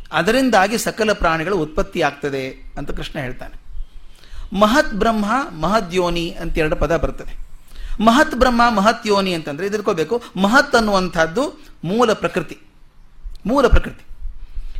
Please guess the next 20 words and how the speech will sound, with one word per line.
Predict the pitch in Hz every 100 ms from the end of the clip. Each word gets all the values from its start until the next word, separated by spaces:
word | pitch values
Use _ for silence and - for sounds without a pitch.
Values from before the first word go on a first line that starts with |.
| - - - 254
ಈ |
ಪ್ರಕೃತಿ | 269 226 226 320 330
ಶಬ್ದದ | 294 208 208 247
ಅರ್ಥನೇ | 185 185 - 285 262
ಹೀಗಿದೆ. | 214 160 - - - - - _ - - - -
ಪ್ರಕೃತಿ | - 202 254
ಶಬ್ದ | 226
ಅರ್ಥ | 190 190 -
ಅಂದ್ರೆ | 220 269 214 - -
"ಪ್ರಕರ್ಷೇಣ | - 196 294 254 247 226 202
ಕೃತಿ | 202 185 254 277
ಯೋಗತ್ವಾತ್ | 165 190 208 202 196 180 269 - -
ಇತಿ | 165
ಪ್ರಕೃತಿ". | 190 160 156 143 143 151 - - - - - - - - -
ಅಂದ್ರೆ | 175 165 220 302 - -
ಯಾವುದು | 170 170 214 302 285 185 196 339 - - - _
ಪ್ರಪಂಚದ | 214 208 285 294 254 214 196
ಸೃಷ್ಟಿ, | - 269 - - 254 294 262
ಸ್ಥಿತಿ, | - 208 202 247
ಲಯಗಳನ್ನ | 247 180 185 220 202 180 170